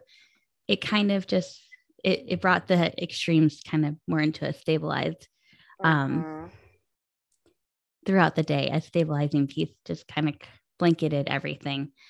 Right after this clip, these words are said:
Speaker 1: So you practice Sabbath yourself, right?
Speaker 2: Mm-hmm. Yeah.
Speaker 1: Can you tell us a little bit about your practice?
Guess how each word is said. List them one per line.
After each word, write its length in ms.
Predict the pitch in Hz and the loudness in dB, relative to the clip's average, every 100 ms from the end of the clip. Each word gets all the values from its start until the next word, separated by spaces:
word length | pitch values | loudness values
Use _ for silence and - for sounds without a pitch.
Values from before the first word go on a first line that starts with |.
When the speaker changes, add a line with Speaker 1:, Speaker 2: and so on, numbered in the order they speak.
| _ _ _ | _ _ _
Speaker 1:
So 280 | - 277 277 | 0 6 8
you 460 | 247 220 233 294 330 | 6 4 2 4 0
practice 500 | - 233 208 190 - | -2 -2 0 -2 0
Sabbath 320 | 185 180 - | 0 0 -2
yourself, 720 | 170 147 - 165 - - - _ _ - | -6 -4 0 0 -2 -12 -20 _ _ -2
right? 260 | 165 170 | 2 4
Speaker 2:
Mm-hmm. 80 | 277 523 _ - | 2 -2 _ -8
Yeah. 140 | 202 339 _ - | -6 -6 _ 0
Speaker 1:
Can 160 | - 262 | 8 8
you 140 | 294 | 8
tell 200 | 262 233 | 6 2
us 100 | 226 | 2
a 40 | |
little 200 | 233 214 | 2 2
bit 140 | 202 208 | 4 2
about 260 | 202 202 | 2 0
your 120 | 214 208 | -2 -6
practice? 420 | 226 226 254 247 | -6 -6 -6 -8